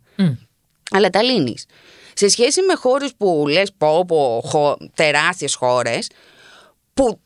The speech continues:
Speaker 2: δε-, δε-, δες τι γίνεται τώρα στην Αμερική.
Speaker 1: Ναι.
Speaker 2: Δες
Speaker 1: Είναι
Speaker 2: τι
Speaker 1: θέμα.
Speaker 2: σημαίνει άμβλωση, τι σημαίνει ιατρική περίθαλψη, τι σημαίνει «Πάω το παιδί μου σχολείο». Ας την άμβλωση.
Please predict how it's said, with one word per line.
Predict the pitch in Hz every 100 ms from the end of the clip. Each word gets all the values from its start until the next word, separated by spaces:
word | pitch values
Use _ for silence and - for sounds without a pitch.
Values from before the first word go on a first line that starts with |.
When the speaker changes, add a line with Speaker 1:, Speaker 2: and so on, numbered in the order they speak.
| _
Speaker 2:
δε-, | 539
δε-, | 523 - 370
δες | 508 508
τι |
γίνεται | 415 453 427
τώρα | 370 392
στην | 392 370
Αμερική. | 330 285 370 170 - _ _
Speaker 1:
Ναι. | 151 147 117 _ _ _ -
Speaker 2:
Δες | 214
Speaker 1:
Είναι | 415
Speaker 2:
τι | 453
Speaker 1:
θέμα. | 359
Speaker 2:
σημαίνει | 392 302 349 320
άμβλωση, | 220 262 269 165 135 139
τι | 233
σημαίνει | 311 349 285 254 311
ιατρική | 269 185 175 170 240
περίθαλψη, | 240 202 240 180 139 - -
τι | 294
σημαίνει | 330 311 277 311 302
«Πάω | 247 277
το | 294
παιδί | 214 214
μου | 294
σχολείο». | - 233 302 180 - _ _ _ _ _ _ _ _ _
Ας | - 539 -
την | 403
άμβλωση. | 170 127 - - -